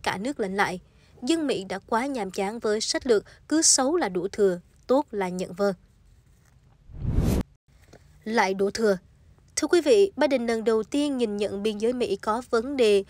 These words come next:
cần phải làm một cái gì. Ngay sau đó, cụ giải thích đó là gia tài của Trump để lại,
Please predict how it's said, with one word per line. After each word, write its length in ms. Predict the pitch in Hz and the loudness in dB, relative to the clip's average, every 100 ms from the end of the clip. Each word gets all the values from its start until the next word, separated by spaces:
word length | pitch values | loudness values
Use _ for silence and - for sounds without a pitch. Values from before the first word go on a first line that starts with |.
| - - | -12 2
cần 220 | 285 262 | 2 2
phải 380 | - - 220 269 - | 0 -2 -2 -8 -8
làm 320 | 208 202 185 | -2 -2 -2
một 140 | 185 - | -6 -6
cái 140 | 233 | -6
gì. 260 | 220 196 185 - - - - | -2 -2 -4 -16 -20 -20 -2
Ngay 160 | 254 | 0
sau 160 | - 240 | 2 0
đó, 240 | 220 220 | -2 -2
cụ 280 | 277 220 180 190 | -4 -4 -2 -2
giải 120 | 190 | -4
thích 160 | - - - - - | -4 -8 -16 -12 -2
đó 120 | 294 | 2
là 200 | 262 220 | 2 0
gia 260 | 214 277 | 0 -2
tài 180 | 269 220 | 0 -2
của 180 | 202 202 - | 2 0 0
Trump 280 | 277 269 | -2 0
để 120 | 220 214 | -2 0
lại, 280 | 202 175 | 0 -2